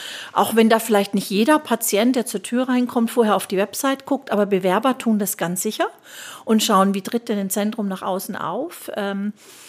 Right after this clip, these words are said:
das ist das eine. Und das andere ist auch, mit neuen Medien zu arbeiten, sich nicht zu scheuen, auch, ähm, tatsächlich auf in-, auf verschiedenen sozialen Plattformen aufzutreten als Dialysezentrum und auch den Stil der heutigen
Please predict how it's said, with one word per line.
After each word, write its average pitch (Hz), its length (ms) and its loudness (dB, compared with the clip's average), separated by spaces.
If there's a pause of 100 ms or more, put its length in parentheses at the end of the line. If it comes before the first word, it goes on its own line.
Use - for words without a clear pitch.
(580)
das 233 120 -4
ist - 80 -4
das 226 120 -2
eine. 226 280 4
Und 269 100 6
das 226 100 0
andere 247 340 0
ist 233 180 0
auch, 214 140 -2
mit 226 200 2
neuen 202 280 2
Medien 226 380 -2
zu 330 160 -4
arbeiten, 262 540 0
sich 214 160 0
nicht 247 280 4
zu 294 120 -4
scheuen, 269 580 2
auch, - 500 0
ähm, 202 500 -2 (340)
tatsächlich 226 600 0 (260)
auf - 220 -2
in-, 247 240 0
auf 226 120 2
verschiedenen 226 480 0
sozialen 202 440 2
Plattformen 269 720 0
aufzutreten 247 840 0
als 220 200 -2
Dialysezentrum 214 920 -2 (360)
und 247 200 2
auch - 240 2 (240)
den 262 200 4
Stil 269 560 2
der 208 220 4
heutigen 214 640 2